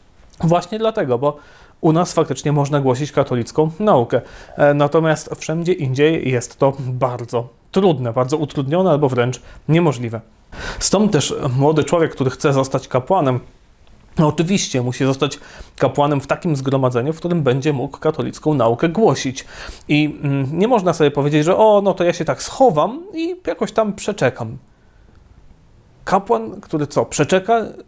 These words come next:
nie mówiąc, co jest zagrożeniem dla dusz, pasterz, który nie pokaże owcom, że tutaj nie wolno iść, co to za pasterz jest? To lepiej wtedy w ogóle nie zostawać pasterzem. E, tutaj pada pytanie,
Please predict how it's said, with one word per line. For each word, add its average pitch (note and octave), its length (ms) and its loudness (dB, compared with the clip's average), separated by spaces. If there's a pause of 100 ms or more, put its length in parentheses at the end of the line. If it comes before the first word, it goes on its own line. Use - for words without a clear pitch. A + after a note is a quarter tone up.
(140)
nie D#3 200 4
mówiąc, G3 480 2
co F3 160 2
jest F3+ 160 4
zagrożeniem D#3 480 0
dla C#3 140 0
dusz, F#3+ 240 -6
pasterz, F#3+ 380 -2
który D#3+ 220 -6
nie D#3 140 0
pokaże E3 400 -2
owcom, E3 380 0
że C#3 120 0
tutaj E3+ 320 0
nie D3 120 0
wolno D#3 300 2
iść, - 360 -4
co F3 140 0
to D3+ 80 0
za B2 140 0
pasterz - 420 -6
jest? - 200 -12 (400)
To C#3 80 4
lepiej D3 220 4
wtedy D#3 240 0
w C#3 100 -2
ogóle D3 360 2
nie D3 120 -2
zostawać B2 420 -2
pasterzem. A#2 480 -6 (480)
E, C#3+ 160 2
tutaj F3+ 280 2
pada D#3+ 400 -2
pytanie, D#3+ 440 -4